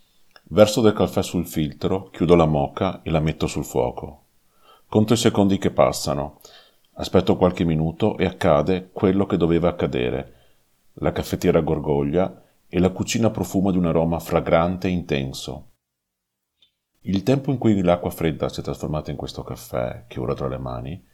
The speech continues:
è il tempo che ha deciso la vita di quelle persone. Non è però un tempo profumato. C'è l'odore acre della morte, il puzzo della guerra, il fetore nauseabondo delle troppe bugie.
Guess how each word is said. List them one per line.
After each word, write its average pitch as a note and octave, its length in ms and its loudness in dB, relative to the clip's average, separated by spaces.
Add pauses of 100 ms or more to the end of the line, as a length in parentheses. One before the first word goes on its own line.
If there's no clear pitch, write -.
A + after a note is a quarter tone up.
(180)
è - 80 -6
il E2 100 -2
tempo G2+ 320 0
che - 80 -2
ha F#2+ 40 4
deciso E2+ 340 -2
la E2 80 2
vita D2+ 260 -4
di D2 140 -6
quelle D#2 320 -2
persone. C2 640 -10 (840)
Non B2+ 180 0
è A2 80 4
però E2 240 0
un D#2 80 -2
tempo D#2+ 280 -2
profumato. C#2 720 -6 (360)
C'è G2 80 0
l'odore F2+ 380 4
acre E2+ 260 0
della D2+ 160 -2
morte, D2+ 600 -6
il E2 120 -4
puzzo G2 400 0
della D2+ 220 2
guerra, D2+ 500 0 (300)
il F2 140 -6
fetore F#2+ 420 2
nauseabondo F2 640 0
delle D#2+ 200 0
troppe - 300 -6
bugie. C2 540 -8